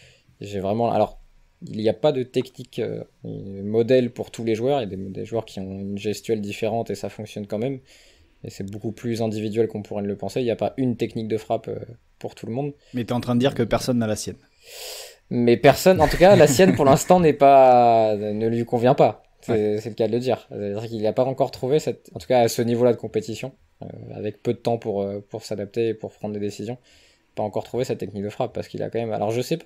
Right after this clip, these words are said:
Speaker 1: où il en est en termes de X G par exemple sur ce match. Je sais pas s'il y a des X G individuels qu'on peut trouver sur cette rencontre, mais, euh, mais on doit être au moins à un, je pense, sur l'ensemble du match.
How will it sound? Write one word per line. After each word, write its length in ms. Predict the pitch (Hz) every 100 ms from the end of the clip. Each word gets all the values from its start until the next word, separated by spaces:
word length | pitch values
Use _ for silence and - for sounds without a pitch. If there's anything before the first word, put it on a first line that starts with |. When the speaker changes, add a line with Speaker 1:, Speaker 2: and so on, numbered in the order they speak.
| -
Speaker 1:
où 120 | 139
il 80 | 135
en 100 | 139
est 60 |
en 100 | 139
termes 220 | 120 117 113
de 100 | 113
X 200 | 131 123
G 140 | 123 135
par 120 | 113
exemple 180 | 113 -
sur 140 | -
ce 100 | 113
match. 260 | 120 143 -
Je 60 |
sais 80 | -
pas 100 | 127
s'il 120 | -
y 120 | 104
a 0 |
des 60 | 110
X 140 | 113
G 160 | 117 120
individuels 480 | 117 110 107 120 123
qu'on 120 | 110
peut 120 | 107
trouver 260 | - 110 117
sur 160 | -
cette 160 | - 107
rencontre, 400 | 104 104 156 - _ - - - - - -
mais, 420 | 113 107 110 110
euh, 360 | 98 98 98 98
mais 120 | 98
on 100 | 98
doit 220 | 98 101 113
être 200 | - 107
au 20 |
moins 300 | 110 113 110
à 140 | 156
un, 100 | 175
je 120 | 185
pense, 360 | - 117 - _ _ _
sur 220 | - 113
l'ensemble 320 | 107 110 107
du 100 | 104
match. 320 | 107 - -